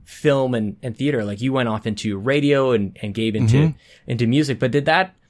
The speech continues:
Speaker 1: was that the start, or is that the result of you guys exploring creativity and, and art and things like that together?
Speaker 2: As far as, was, was podcasting the result?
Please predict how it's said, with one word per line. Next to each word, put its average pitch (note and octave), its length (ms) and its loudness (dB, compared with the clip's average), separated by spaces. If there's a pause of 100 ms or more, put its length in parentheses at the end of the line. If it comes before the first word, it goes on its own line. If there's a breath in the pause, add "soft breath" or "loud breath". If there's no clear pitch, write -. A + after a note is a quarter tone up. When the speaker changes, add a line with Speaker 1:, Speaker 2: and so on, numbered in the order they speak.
(220)
Speaker 1:
was D3 140 0
that F#3 140 0
the D3+ 80 -4
start, G#3 440 0
or C#3+ 140 0
is B2+ 60 -4
that C#3+ 160 0
the C#3 80 -4
result A#2 500 -4
of D#3+ 320 -2 (300 soft breath)
you C3 160 -2
guys C#3+ 240 2
exploring C3+ 440 -4
creativity C3 720 -2
and, G#2+ 260 -2
and G2+ 340 -6
art B2 260 -6
and A2 160 -8
things A2+ 220 -8
like A2+ 140 -8
that A#2+ 180 -4
together? D3 400 -6 (800)
Speaker 2:
As A#2+ 180 0
far C3 260 0
as, A#2 240 0
was, A2+ 320 -4 (100)
was A2 240 -4
podcasting C3 680 -2
the C#3+ 80 -4
result? D#3 460 -4